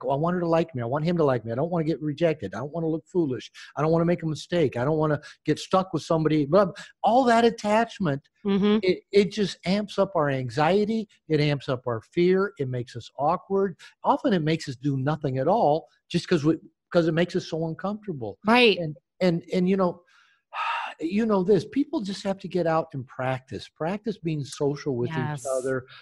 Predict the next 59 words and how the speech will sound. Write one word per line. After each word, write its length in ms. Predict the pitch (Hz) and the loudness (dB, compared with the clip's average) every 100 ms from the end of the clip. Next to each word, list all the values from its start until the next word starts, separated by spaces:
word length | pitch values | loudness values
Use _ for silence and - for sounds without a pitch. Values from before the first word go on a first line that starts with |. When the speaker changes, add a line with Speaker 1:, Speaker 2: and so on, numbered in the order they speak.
| - - | -20 -2
Speaker 1:
Practice 500 | 196 220 226 233 - | 2 2 2 -2 0
to 100 | 175 | -2
where 400 | 147 156 151 151 - _ 95 _ _ | 6 6 6 2 -16 _ -20 _ _
every 200 | 175 196 | 0 2
person 380 | 202 190 190 180 | 2 4 2 2
we 100 | 147 | 0
see, 240 | 135 220 180 | 0 2 4
we're 160 | 143 | 4
not 180 | 147 135 | 2 2
thinking, 320 | 156 151 110 95 | 0 0 -6 -6
"Is 120 | 123 | 0
this 160 | 143 170 | 0 0
the 80 | 170 | 0
one? 200 | 160 160 | -2 -4
Is 100 | 131 | -4
that 180 | 147 | -4
the 60 | - | -4
one? 360 | 147 151 151 123 101 | -2 -2 -2 -4 -10
Should 160 | - 139 | -2 0
I 40 | |
do 140 | 110 110 | 0 0
this? 200 | 165 165 | 0 0
Should 140 | 131 | -4
I 40 | |
do 180 | 113 117 | -4 -2
that?" 340 | 120 151 165 - - - | 0 2 2 -4 -20 -12
And 220 | 190 185 185 | -6 -2 0
Speaker 2:
Mm. 80 | |
Speaker 1:
again, 300 | 175 170 202 156 _ | 0 2 0 0 _
being 260 | 190 220 262 | 0 0 0
yourself 560 | 254 - - 233 208 | -4 -6 -6 -4 -2
with 120 | 160 | -4
no 220 | 147 175 175 | -2 0 0
attachment, 880 | 160 - 180 220 - 139 123 127 - _ _ _ _ - - | -2 -4 -4 -4 -6 -4 -4 -6 -14 _ _ _ _ -20 -2
it, 240 | 180 - - | -2 -2 -2
it 180 | 190 196 | -2 4
lets 260 | 196 - | 2 2
you 60 | 240 | -2
take 240 | 196 214 | 0 -2
risk. 420 | 220 233 156 - - | 2 0 -2 -8 -2
It 80 | 160 | 4
lets 240 | 214 220 | 4 4
you 80 | 202 | 2
walk 280 | 170 170 170 | 4 2 0
through 200 | 175 165 | 0 0
open 260 | 165 170 | 0 -4
doors 420 | 156 233 226 131 139 | -2 2 4 2 2
knowing, 280 | 226 247 | 2 4
"Hey, 140 | 175 226 | 4 2
I 100 | 190 | 0
can 160 | 190 185 | 0 -2
walk 280 | 190 185 | -2 -2
back 200 | 190 175 | -2 0
out 160 | 175 160 | 2 2
again 220 | 131 135 | 2 -2
if 140 | 143 127 | -6 -6
it 100 | 131 | -8
doesn't 320 | 143 131 127 | -6 -8 -10
work." 300 | 156 170 - | -4 -4 -4